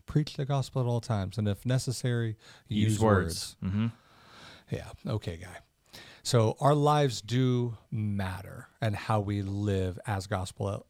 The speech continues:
Speaker 1: uh, uh, expressions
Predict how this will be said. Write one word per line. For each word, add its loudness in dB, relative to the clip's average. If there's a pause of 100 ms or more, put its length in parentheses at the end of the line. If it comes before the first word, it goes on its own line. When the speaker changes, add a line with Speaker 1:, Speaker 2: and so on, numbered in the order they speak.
Speaker 1:
uh, -2 (540)
uh, -2 (140)
expressions -6